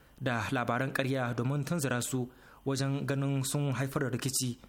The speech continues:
Gwamnatin ta ce harin da magoya bayan tsohon shugaban kasar Donald Trump suka kai majalisar dokoki na iya karfafa wasu ci gaba da kai wasu hare-hare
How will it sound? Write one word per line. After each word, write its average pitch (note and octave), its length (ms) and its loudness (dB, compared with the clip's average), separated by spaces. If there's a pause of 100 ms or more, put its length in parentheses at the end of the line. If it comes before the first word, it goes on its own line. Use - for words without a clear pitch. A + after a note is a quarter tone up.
(760)
Gwamnatin C3 340 0
ta C3+ 160 0
ce A#2+ 400 0
harin C3+ 240 0
da A#2 140 2
magoya B2+ 360 2
bayan C#3 220 0
tsohon D3+ 260 0
shugaban C3 360 0
kasar C#3 260 0
Donald C3+ 260 0
Trump C#3 260 0
suka C#3 200 0
kai B2 160 0
majalisar B2 540 0
dokoki B2+ 500 0 (640)
na A#2+ 80 0
iya C3+ 200 0
karfafa C3+ 280 0
wasu C3+ 560 0
ci D#3+ 160 2
gaba C3 200 0
da B2 80 -2
kai C#3 220 0
wasu C#3+ 300 0
hare-hare B2 480 0